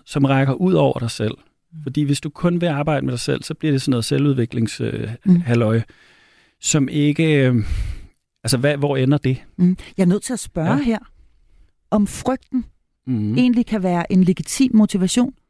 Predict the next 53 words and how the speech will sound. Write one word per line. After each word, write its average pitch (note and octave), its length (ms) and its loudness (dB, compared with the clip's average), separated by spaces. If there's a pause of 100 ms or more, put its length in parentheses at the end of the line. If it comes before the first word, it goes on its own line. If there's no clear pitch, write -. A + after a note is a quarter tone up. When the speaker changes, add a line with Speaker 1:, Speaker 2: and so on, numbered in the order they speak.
(260)
Speaker 3:
Altså G#3+ 200 -6
frygten A#3+ 400 -8
for A3+ 120 -8
at G3+ 80 -2
miste. A3+ 400 -2 (180)
Speaker 2:
Mm. F#3 240 4
Speaker 1:
Ja, - 80 0
sagtens. A#2+ 440 -6 (100)
Speaker 3:
Altså, G#3 200 -2
Speaker 2:
Ja. F3 100 0
Speaker 3:
er, A#3 100 -2
er A3+ 80 -4
det C4+ 180 -4
fordi, B3+ 220 0
det, A3 300 -2
det A#3+ 120 2
er G#3+ 100 0
vel G#3 200 0
ofte B3+ 380 -4
den, B3 180 -2 (640)
eller, G#3 640 2
øh, F3 80 -4
hvis F3 160 -2
vi A3 60 6
nu A#3+ 60 2
skal A#3 120 -8
være A3 80 -2
helt D4+ 220 -4
ærlige, G#3+ 320 0
at E3 160 -6
vi, - 60 0
Speaker 1:
Mhm. C3+ 100 2
Speaker 3:
at C3 140 2
vi G3+ 60 2
også G3+ 160 0
støder A#3+ 220 0
på, B3+ 320 -4 (120)
rigtig G3+ 240 2
Speaker 2:
Mm. - 20 8
Speaker 3:
mange G#3 300 4
af F3+ 200 0
os - 240 -4 (440)
er, F#3+ 500 0
er - 60 -2
forfærdeligt - 420 -6
bange F#3 200 0
for G#3 100 -4
at G3 60 0
miste G3 320 0
det, G3 60 -2
vi - 60 0
har. D3 160 4
Speaker 1:
Mhm. D3 260 -2